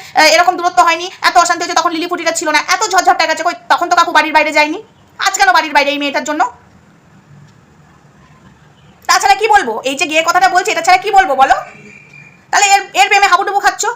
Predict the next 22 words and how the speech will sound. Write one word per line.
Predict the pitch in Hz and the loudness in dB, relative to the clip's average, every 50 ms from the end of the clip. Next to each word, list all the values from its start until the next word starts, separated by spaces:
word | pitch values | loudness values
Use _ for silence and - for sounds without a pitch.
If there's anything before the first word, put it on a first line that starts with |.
| - - - | -8 -8 -4
এ | 339 370 | -2 0
তো | 392 | 0
তোমাকে | 392 392 392 381 | 2 2 2 2
বশীকরণ | 359 349 359 370 359 359 359 349 | 0 0 0 0 0 0 0 0
করে | 370 349 | -2 -2
রেখে | 359 359 359 349 | -2 -2 -4 -6
দিয়েছে, | 339 339 381 | -6 -2 -2
হাবুডুবু | 311 277 320 320 320 330 311 | -2 -2 -2 -4 -8 -6 -2
খাচ্ছ। | 330 311 320 - 349 427 - - _ _ _ _ _ _ _ | -2 -2 -2 -2 -8 -8 -8 -14 _ _ _ _ _ _ _
প্রেম | - 349 349 330 330 | -4 -2 -2 -2 0
জেগেছে | 370 415 403 415 415 392 381 370 359 - - | 0 0 0 0 -2 -2 -4 -4 -4 -4 0
তোমার | 370 392 403 415 427 440 | 0 0 2 2 0 0
মনে | 427 453 453 440 415 415 | -2 -4 -4 -4 -6 -6
বলছি | 392 403 427 427 415 427 - 508 523 | -4 -4 -6 -6 -4 -6 -4 0 0
আমি | 494 415 427 440 403 - | 0 0 0 -4 -8 -2
তাই, | - 381 392 415 415 370 370 381 - - - - - | 0 2 2 2 2 0 -4 -6 -14 -20 -20 -10 -4
লিলিপুটিকে | 349 381 392 415 415 427 440 427 427 381 359 381 | -2 -2 0 0 2 2 0 0 0 0 0 0
এত | 349 330 339 359 | 0 0 0 -2
ভালোবাসি, | 349 339 320 294 285 285 285 330 285 | 0 0 0 0 0 -2 -4 -4 -4
বর | 262 311 330 330 320 320 | 0 0 2 2 0 0
ছেড়ে | - - 285 269 269 269 | -2 -2 0 0 0 0
দি, | - 285 269 269 262 240 240 254 285 | 0 -4 -10 -10 -12 -12 -12 -14 -14